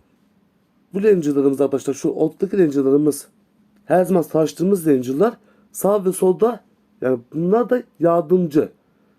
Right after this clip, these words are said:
Bunları da çağırabiliyoruz arkadaşlar. Yani savaş esnasında savaş yaparken, e, göstereceğim size ama ortadaki Ranger'lar savaşıyorsunuz devamlı. Bir tuş var. Tuşu bastığınız zaman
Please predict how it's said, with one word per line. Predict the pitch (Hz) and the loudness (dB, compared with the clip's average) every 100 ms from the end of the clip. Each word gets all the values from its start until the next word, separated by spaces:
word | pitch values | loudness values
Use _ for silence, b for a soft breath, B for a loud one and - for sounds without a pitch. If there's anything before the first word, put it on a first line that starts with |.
| _ _ | _ _
Bunları | 170 196 170 | 0 2 2
da | 220 | 0
çağırabiliyoruz | - 185 165 156 147 123 104 | -2 0 2 0 0 0 0
arkadaşlar. | 98 98 - 87 - _ _ _ _ _ _ _ _ _ _ _ _ _ _ _ _ _ _ - | -4 -6 -8 -12 -12 _ _ _ _ _ _ _ _ _ _ _ _ _ _ _ _ _ _ -8
Yani | 127 | -6
savaş | 113 151 170 | -2 -2 -2
esnasında | 190 135 143 123 123 131 180 226 b b b b _ | -2 0 -2 -4 -6 -6 -6 -6 b b b b _
savaş | 160 165 165 | -4 -2 -2
yaparken, | 165 170 165 151 - | -4 -2 -2 -4 -4
e, | 139 135 _ b b b b - | -4 -4 _ b b b b -2
göstereceğim | 156 160 170 175 | 0 2 2 0
size | - 233 233 | -2 -4 -4
ama | - 196 | -2 -2
ortadaki | - 180 180 - 214 214 | -2 0 0 0 -4 2
Ranger'lar | 220 202 156 123 | 2 2 2 0
savaşıyorsunuz | 104 117 107 107 92 110 98 | -2 -4 -4 -6 -8 -8 -4
devamlı. | 101 92 - - b b b b b b - | -4 -4 -6 -12 b b b b b b -8
Bir | 190 | -4
tuş | 240 220 180 | -2 0 0
var. | 156 | -2
Tuşu | 175 208 | -4 -2
bastığınız | 196 190 - 233 151 | -2 -2 -2 0 0
zaman | 156 214 | 0 -2